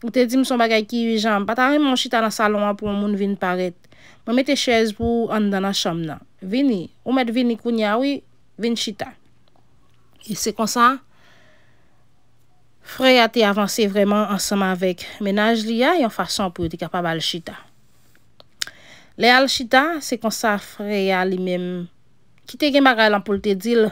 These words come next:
malgre li konnen ke li pa renmen bèl sè a. Men anfèt, frè a te vini pou l te di l: "Chèm, sa m ap di w la se yon bagay ki trè senp ke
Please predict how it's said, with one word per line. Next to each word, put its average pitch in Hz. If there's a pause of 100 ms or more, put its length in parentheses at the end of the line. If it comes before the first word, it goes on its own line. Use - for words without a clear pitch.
(120)
malgre 208
li 185
konnen 185
ke 170 (180)
li 208
pa 170
renmen 185 (400)
bèl 180
sè 175
a. 240 (600)
Men 262
anfèt, -
frè 247
a 233
te 240
vini 226
pou 214
l 190
te 190
di 170
l: 175 (600)
"Chèm, 160 (500)
sa 208
m 220
ap 240
di 240
w 240
la 269
se 269
yon 226
bagay 202
ki 208
trè 190
senp 208
ke 180